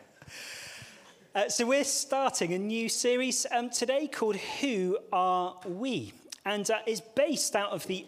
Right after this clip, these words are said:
early chapters of, uh, a letter that Paul wrote to the church in Corinth. And, uh, you know, we know, um,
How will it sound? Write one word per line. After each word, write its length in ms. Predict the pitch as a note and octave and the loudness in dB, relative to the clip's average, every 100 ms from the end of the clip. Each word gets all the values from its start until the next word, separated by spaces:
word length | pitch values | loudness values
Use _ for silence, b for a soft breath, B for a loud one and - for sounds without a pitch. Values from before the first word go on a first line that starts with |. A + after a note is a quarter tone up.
| A3+ | 0
early 340 | A#3 A3+ A3+ | 0 0 -4
chapters 920 | - - F3+ - - - B2 B2 - - | -4 -2 -4 -6 -6 -4 -2 -2 -4 -2
of, 360 | D#3+ D#3+ D3+ - | 0 0 -2 -4
uh, 120 | F3 D#3 | 0 2
a 80 | F#3 | 2
letter 400 | B3 - - E3 | 0 -2 0 2
that 260 | E3 F3 | 0 -2
Paul 320 | - B3+ B3 | -4 -4 -2
wrote 300 | G3 C3+ C#3+ | 0 0 -2
to 340 | - - E3+ E3+ | -6 -4 -2 -2
the 140 | E3+ | -4
church 640 | E3 - F3 C3 - - - | -4 -2 0 0 -2 -6 -4
in 300 | C#3+ C3+ C3 B B B B | -2 -2 -4 B B B B
Corinth. 720 | - - C#4 D3+ - - - - B B B B | -8 -4 -2 -4 -6 -16 -18 -20 B B B B
And, 160 | G3+ G3+ | 0 2
uh, 80 | A#3 | 0
you 80 | B3 | 2
know, 100 | A3+ | 0
we 160 | B3 | 0
know, 400 | B3+ C4+ C#4+ C#4 A3+ | 0 2 2 0 0
um, 180 | A#3 | -2